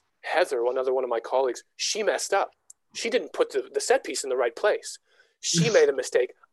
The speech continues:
Speaker 1: I'm not gonna make a mistake. I'm not gonna miss my entrance. So I'm, I'm, I'm ignoring all these warning signs. I walk on,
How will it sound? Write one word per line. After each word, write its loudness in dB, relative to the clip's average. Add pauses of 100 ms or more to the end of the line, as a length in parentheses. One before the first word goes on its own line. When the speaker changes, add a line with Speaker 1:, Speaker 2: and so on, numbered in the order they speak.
Speaker 1:
I'm 4
not 4
gonna 0
make -2
a -4
mistake. -2
I'm 0
not 2
gonna 2
miss -4
my -6
entrance. -10 (640)
So 6
I'm, 4
I'm, 2
I'm -2
ignoring 2
all 4
these -2
warning 0
signs. -8 (580)
I 2
walk 4
on, 2